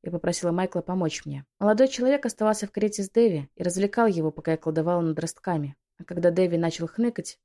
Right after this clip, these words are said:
я уединялась с ним сама, кормила и играла, а потом снова наставал черед Майкла. Селян, которые приходили посмотреть на мою работу, я отваживала. Я держала роль убитой горем матери, которая не в силах ни с кем общаться. Но долг выполнять обязана.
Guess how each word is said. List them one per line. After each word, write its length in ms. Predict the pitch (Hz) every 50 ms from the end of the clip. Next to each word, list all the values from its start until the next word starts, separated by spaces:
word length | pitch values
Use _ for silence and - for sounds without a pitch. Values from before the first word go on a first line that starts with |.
| _ _
я 200 | - 185 180 185
уединялась 560 | 185 180 175 185 190 196 214 208 190 170 -
с 60 | -
ним 120 | 190 180 180
сама, 400 | - - 208 196 175 151 139 - - _ _
кормила 400 | - 185 175 175 180 208 240 214
и 120 | 175 151
играла, 420 | 147 147 147 151 147 143 143 139 - _ _ _ _
а 80 | 170
потом 260 | - 196 196 202 180 170
снова 280 | - - 220 220 202
наставал 380 | 170 156 - - - 151 165 165
черед 320 | 160 - 151 147 147 - -
Майкла. 440 | 151 147 143 - - - 135 131 - _ _ _ _ _ _
Селян, 380 | - - - 247 269 285 277
которые 300 | 269 226 - - 226 226
приходили 420 | 214 220 202 - 220 202 214 226 233
посмотреть 560 | 220 196 - - 196 202 196 - 220 208 208
на 60 | 196 185
мою 180 | 185 185 190
работу, 420 | 185 190 185 190 226 240 240 - 170
я 120 | 175 175
отваживала. 680 | 175 - 214 220 196 165 156 147 147 143 139 139 143 - _ _ _ -
Я 100 | 190 175
держала 380 | 175 180 175 190 185 180 180
роль 160 | 180 196 185
убитой 280 | 180 170 175 170 - 175
горем 300 | 170 180 175 175 170 175
матери, 480 | 185 196 190 - - - 151 143 135 135 _ _
которая 260 | _ _ _ 160 156 156
не 140 | 151 156
в 40 | 151
силах 280 | - - 190 175 - -
ни 60 | 151
с 100 | 147 -
кем 180 | - 156 156 151
общаться. 580 | 147 - - 170 147 139 - - - 143 139 - _ _ _ _ _ _ _ _ _
Но 120 | 208 208
долг 320 | 196 208 247 262 262 - -
выполнять 440 | 165 - 165 165 175 180 175 -
обязана. 520 | 175 170 175 160 143 143 143 139 135 139